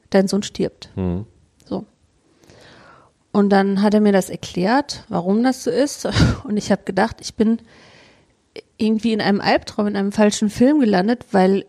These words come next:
Speaker 1: ich konnte das nicht verstehen. Oder ich, ich hab das rational verstanden, was er gesagt hat, aber emotional war das so, „Nee, das,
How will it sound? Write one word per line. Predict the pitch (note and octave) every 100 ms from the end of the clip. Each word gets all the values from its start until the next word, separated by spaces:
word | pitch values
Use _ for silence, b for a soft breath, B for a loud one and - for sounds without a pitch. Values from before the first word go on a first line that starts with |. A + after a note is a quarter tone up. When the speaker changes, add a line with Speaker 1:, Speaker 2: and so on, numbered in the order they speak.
| _ -
Speaker 1:
ich | - - - F#3
konnte | - A3 A3+
das | G#3 A3+
nicht | A#3+ -
verstehen. | G#3 - G#3+ B3 B3
Oder | F#3+
ich, | F#3
ich | - A#3+
hab | A3+
das | B3+ - B B B B
rational | G3+ - C4+ B3 A#3+
verstanden, | A3 A#3+ C#4 C4
was | A3+
er | G3
gesagt | F#3+ F#3 -
hat, | G3+
aber | - F3+ F#3 -
emotional | G3 A#3+ - A3+ G#3 G3+
war | G3
das | F#3+
so, | G3
„Nee, | E3 D#3+ E3+ E3+
das, | -